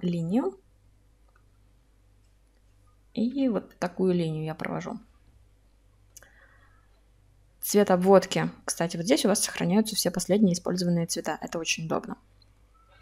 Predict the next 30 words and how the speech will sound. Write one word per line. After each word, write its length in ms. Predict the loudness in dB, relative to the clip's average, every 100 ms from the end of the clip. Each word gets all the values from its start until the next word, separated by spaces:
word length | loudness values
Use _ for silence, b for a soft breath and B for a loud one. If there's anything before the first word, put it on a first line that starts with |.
| b -2
Выбираю 340 | 2 2 2
такой 180 | 0 -4
же 60 | 0
зелёный 360 | 2 2 2
цвет 200 | -2 -6
обводки, 360 | -6 -6 -6 -4
как 200 | -6 -4
и 40 |
для 200 | -6 -4
градиента. 680 | -2 -6 -4 0 2 2 2 0 b b b b -4
Толщину 360 | -2 4 6
обводки 400 | 6 4 0 0
ставлю, 540 | -4 0 0 2 2 0 -2 -16 _ _ _ _ _ _ _ _ -20 -20 _ _ _ _ _ _ _ -20 _
так, 300 | -6 -6 -8
пятьдесят, 440 | -8 0 4 6
ну 80 | 6
даже 200 | 4 4
семьдесят 580 | 2 0 -2 -4 -8 -12
я 120 | -14
поставлю, 540 | -10 -10 -2 0 0
пожалуй. 600 | 0 0 2 2 0 -2 -8 2
И, 300 | 6 8 8
наверное, 360 | 8 6 4
всё-таки 280 | 2 -2 -6
цвет 200 | -4 -4
чуть 180 | -4 -6
поярче 400 | -4 -4 -4 -6
сделаю, 360 | 2 4 4 2
вот 120 | -2
такой. 380 | -2 0 0